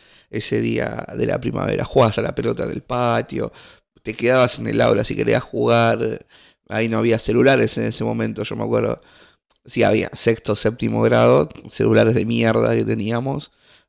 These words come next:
pero escuchábamos música y, y hasta ahí nomás. Eh, pero, eh, las maestras en, en la primaria nos dejaban jugar a la pelota, jugábamos al quemado. No puse el celular en silencio de un minuto,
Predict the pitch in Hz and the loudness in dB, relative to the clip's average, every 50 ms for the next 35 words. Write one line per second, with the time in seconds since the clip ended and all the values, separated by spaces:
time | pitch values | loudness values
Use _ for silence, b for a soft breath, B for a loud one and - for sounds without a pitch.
0 | _ _ - 113 110 107 - - 120 110 - 120 110 104 104 98 107 123 135 147 | _ _ -6 -4 -4 -4 -6 -8 -10 -6 -2 0 2 2 2 0 -2 0 0 2
1 | 143 135 127 120 - - 123 117 123 113 113 113 117 113 - - - - - - | 2 4 2 0 0 -2 -2 -2 -2 -2 0 -2 -2 -4 -6 -8 -10 -12 -12 -12
2 | - - - - - - - - - - - - - - - 127 - 123 117 - | -12 -12 -12 -12 -12 -12 -14 -14 -14 -14 -10 -8 -6 -6 -4 -4 -4 -4 -2 -2
3 | 113 120 113 107 - - - - - b b b b b b b b b b _ | -2 -2 -2 -4 -8 -10 -14 -18 -20 b b b b b b b b b b _
4 | - 117 110 110 - - 127 127 123 131 147 165 - - 123 107 95 107 113 123 | -6 -4 -4 -2 0 2 2 4 4 4 2 0 -2 -4 -4 -4 -4 -4 -4 -4
5 | 113 120 113 110 117 123 - - 131 123 123 120 - 107 107 110 110 110 113 - | -4 -2 0 0 0 0 0 -2 -2 -2 -2 -2 -4 -6 -6 -8 -10 -10 -12 -14
6 | - _ _ - 117 113 123 123 123 135 151 160 165 143 127 127 131 147 - - | -18 _ _ -10 -8 -6 -4 -4 -2 -2 0 2 2 2 2 2 0 0 0 0
7 | 226 214 180 139 120 120 123 - - 135 139 139 143 147 b b b b b b | 0 0 0 0 -2 -4 -6 -8 -8 -4 -4 -4 -4 -6 b b b b b b
8 | b b b _ 110 113 113 - - 110 135 160 165 160 156 147 143 131 135 - | b b b _ -8 -8 -6 -4 -4 -2 0 2 2 4 4 2 2 0 -4 -6
9 | 113 - - - 117 117 117 117 117 117 113 123 123 - - 110 110 113 - 110 | -10 -10 -10 -12 -10 -10 -10 -10 -12 -12 -14 -18 -20 -18 -18 -18 -18 -16 -16 -12
10 | 107 123 135 139 139 135 131 127 127 120 120 120 123 - _ _ _ _ _ _ | -8 -6 -6 -4 -4 -2 -2 -2 -2 -2 -4 -4 -6 -10 _ _ _ _ _ _
11 | _ _ _ _ 120 113 120 120 113 - - 113 113 - 117 117 113 113 110 107 | _ _ _ _ -20 -18 -16 -12 -10 -10 -10 -10 -12 -10 -10 -6 -6 -6 -6 -6
12 | 104 - 113 117 123 117 117 113 - - 113 113 107 107 - 113 95 - _ | -8 -8 -8 -8 -8 -8 -10 -12 -16 -18 -18 -18 -18 -18 -18 -20 -20 -20 _